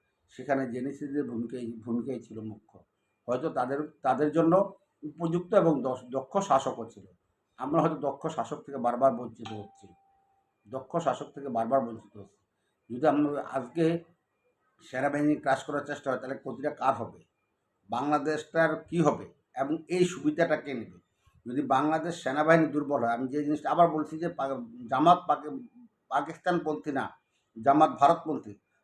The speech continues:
আজকে যদি বাংলাদেশের সেনাবাহিনীকে দুর্বল করে দেওয়া যায়, বিতর্কিত করা, করে দেওয়া যায়, তাহলে ভারত সাহস পাবে যে কোনো মুহূর্তে বাংলাদেশের উপর খোঁচা দেওয়া। এটা যে পাকিস্তান থেকে সাত সমুদ্র তেরো মাইল দূর থেকে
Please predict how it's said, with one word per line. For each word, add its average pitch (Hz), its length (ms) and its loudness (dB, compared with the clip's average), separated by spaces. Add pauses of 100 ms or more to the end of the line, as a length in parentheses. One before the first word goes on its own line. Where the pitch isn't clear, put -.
(120)
আজকে 151 340 2
যদি 170 180 2
বাংলাদেশের 151 600 2
সেনাবাহিনীকে 147 600 4
দুর্বল 147 360 0
করে 156 200 2
দেওয়া 160 300 6
যায়, 180 180 6 (400)
বিতর্কিত 156 600 2
করা, 156 280 6
করে 156 320 2
দেওয়া 160 240 8
যায়, 190 260 6 (380)
তাহলে 156 380 8
ভারত 135 440 6
সাহস 160 440 6
পাবে 170 200 4
যে 143 200 2
কোনো 170 280 4
মুহূর্তে 151 320 4
বাংলাদেশের 143 440 0
উপর 107 160 -10
খোঁচা 113 240 -14
দেওয়া। 98 260 -14 (1300)
এটা 170 200 4
যে 202 120 6
পাকিস্তান 180 560 4
থেকে 180 420 2 (320)
সাত - 300 4
সমুদ্র 190 440 -2
তেরো 190 300 6
মাইল 190 160 10
দূর 151 400 0
থেকে 185 480 2